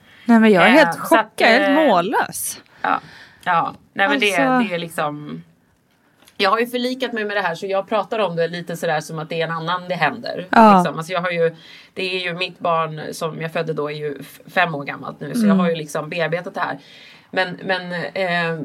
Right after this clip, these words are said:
Speaker 2: det slutade i alla fall med att mina verkar stannade upp och
Speaker 1: Mm.
Speaker 2: att,
Speaker 1: Det är inte
Speaker 2: eh,
Speaker 1: så
Speaker 2: det blev
Speaker 1: konstigt.
Speaker 2: ett akut snitt, eh, till slut då. Eh,
Speaker 1: Ah, herregud.
Speaker 2: så att min, min son, eh,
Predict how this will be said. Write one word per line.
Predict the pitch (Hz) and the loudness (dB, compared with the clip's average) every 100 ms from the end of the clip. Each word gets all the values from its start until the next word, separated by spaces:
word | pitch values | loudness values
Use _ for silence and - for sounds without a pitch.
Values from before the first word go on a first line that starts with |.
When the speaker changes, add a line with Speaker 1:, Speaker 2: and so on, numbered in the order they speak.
| - | -4
Speaker 2:
det | 220 | -4
slutade | 220 226 214 226 | 0 -2 0 2
i | |
alla | 226 175 | 2 0
fall | 175 156 156 | -4 -4 -4
med | 151 | -6
att | 156 160 | -6 -6
mina | 156 151 | -8 -4
verkar | 160 160 151 135 - | -4 -4 -6 -6 -6
stannade | - 156 156 180 | -6 -6 -4 0
upp | 233 277 - | 0 0 -4
och | - - | -2 2
Speaker 1:
Mm. | 214 208 | 4 4
Speaker 2:
att, | 170 - | 0 -6
Speaker 1:
Det | - | 0
är | 233 | 2
inte | 233 | 2
Speaker 2:
eh, | |
Speaker 1:
så | 208 | 0
Speaker 2:
det | |
blev | 185 | 2
Speaker 1:
konstigt. | 202 156 | 2 0
Speaker 2:
ett | 151 156 | -4 -6
akut | - 147 | -8 -8
snitt, | - 170 156 - - | -6 -8 -8 -12 -6
eh, | 156 147 147 | -4 -2 -4
till | 147 | -8
slut | 143 139 - | -8 -8 -6
då. | - - - - - - - - - | -8 -10 -20 -20 -18 -18 -18 -20 -20
Eh, | - 64 - | -14 -10 0
Speaker 1:
Ah, | 254 226 226 | 2 2 0
herregud. | 233 240 190 202 | 0 0 0 -2
Speaker 2:
så | 202 | 2
att | 220 | 2
min, | 180 190 180 180 | 2 -2 -4 -2
min | 202 190 185 170 165 | -2 -2 -6 -6 -10
son, | - 202 202 208 | -6 -2 -2 -2
eh, | 214 | -6